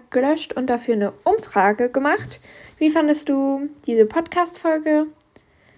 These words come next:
Und dann habe ich noch zwei Optionen hinzugefügt, unter denen ihr dann aussuchen könnt. Also toll und na ja. Und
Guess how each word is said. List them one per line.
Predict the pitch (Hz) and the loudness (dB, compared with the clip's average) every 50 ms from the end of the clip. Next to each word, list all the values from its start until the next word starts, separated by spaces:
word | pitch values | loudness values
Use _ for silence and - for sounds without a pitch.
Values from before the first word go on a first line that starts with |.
| _ _ _ _ _ _ _ _ - | _ _ _ _ _ _ _ _ -2
Und | 233 233 233 240 | -2 0 2 4
dann | 240 220 220 220 220 220 - - - | 4 4 4 2 -2 -4 -6 -6 -2
habe | 226 220 202 | 0 2 2
ich | 214 208 | 2 0
noch | - 196 196 - | -2 -6 -8 -10
zwei | - - 202 170 - - | -8 -4 -2 -2 -2 -4
Optionen | - - - - - 294 302 311 | -8 -12 -8 -4 -2 -2 -2 -2
hinzugefügt, | 320 320 311 302 - 311 302 294 277 - - 285 269 262 262 - - | -2 -4 -4 -4 -2 -2 -2 -2 -4 -4 -4 -4 -4 -4 -4 -6 -4
unter | 220 208 202 196 | -4 -4 -4 -4
denen | 196 214 208 202 196 | 0 0 0 0 0
ihr | - - 175 175 | -4 -8 -8 -8
dann | 170 165 160 - - _ | -8 -10 -12 -12 -8 _
aussuchen | - 339 381 381 - 370 370 381 349 339 | 0 0 0 0 -2 -6 -6 -6 -6 -8
könnt. | 330 - 349 320 311 320 330 330 - - - _ _ _ _ _ _ _ _ _ - - _ _ - | -6 -4 -4 -4 -2 -4 -6 -10 -12 -16 -20 _ _ _ _ _ _ _ _ _ -20 -20 _ _ -4
Also | 233 220 208 | 2 4 4
toll | 202 202 - - 247 233 226 - | 4 4 4 4 6 6 6 4
und | 226 202 190 | 2 -2 -4
na | 180 160 165 | -6 -6 -4
ja. | 185 220 285 349 392 415 415 - - - - - - - - - - - _ _ _ _ _ _ _ _ _ _ _ _ _ _ _ _ _ _ _ _ _ _ _ _ | 0 2 2 2 2 0 -2 -8 -18 -20 -20 -20 -20 -20 -20 -20 -20 -20 _ _ _ _ _ _ _ _ _ _ _ _ _ _ _ _ _ _ _ _ _ _ _ _
Und | - 262 254 285 349 466 480 - | 0 0 2 2 0 -2 -4 -8